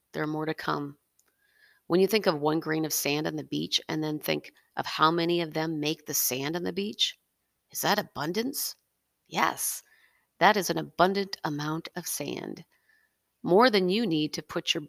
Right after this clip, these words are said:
beach blanket on. When you give a compliment, is there only one to give? When you give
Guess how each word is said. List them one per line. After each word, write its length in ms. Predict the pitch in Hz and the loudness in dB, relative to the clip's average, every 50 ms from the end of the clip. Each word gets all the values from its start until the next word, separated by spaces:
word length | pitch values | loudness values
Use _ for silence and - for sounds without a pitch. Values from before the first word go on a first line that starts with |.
| _ - | _ -6
beach 280 | - 214 - - - - | -4 -2 -2 -2 -4 -4
blanket 360 | 147 143 143 139 - 135 143 | -8 -8 -8 -6 -6 -6 -4
on. 260 | 139 135 139 139 143 _ _ _ _ _ _ _ _ _ _ _ _ _ _ _ _ _ _ _ _ _ _ | -4 -6 -6 -8 -12 _ _ _ _ _ _ _ _ _ _ _ _ _ _ _ _ _ _ _ _ _ _
When 120 | - 190 190 | 0 2 2
you 80 | 190 | 2
give 180 | 180 220 233 233 | 4 4 2 2
a 40 | 247 | 2
compliment, 600 | 240 - 170 147 147 - 143 147 160 165 180 - _ _ _ _ _ _ _ _ - | 0 2 0 0 0 0 -4 -4 -4 -4 -6 -8 _ _ _ _ _ _ _ _ -2
is 140 | 165 160 | 0 2
there 160 | 170 170 - - | 2 2 4 4
only 220 | 170 180 185 175 | 4 4 4 2
one 240 | 160 156 160 156 160 | 2 0 0 0 0
to 100 | 165 156 | -4 -4
give? 420 | - - 160 156 151 147 139 - - - _ _ _ _ _ _ _ _ _ _ _ _ _ _ _ _ - | -4 -4 -4 -4 -4 -8 -12 -14 -20 -20 _ _ _ _ _ _ _ _ _ _ _ _ _ _ _ _ 2
When 120 | 175 185 | 4 4
you 80 | 180 170 | 4 4
give 320 | - 180 180 170 160 | 6 6 6 6 4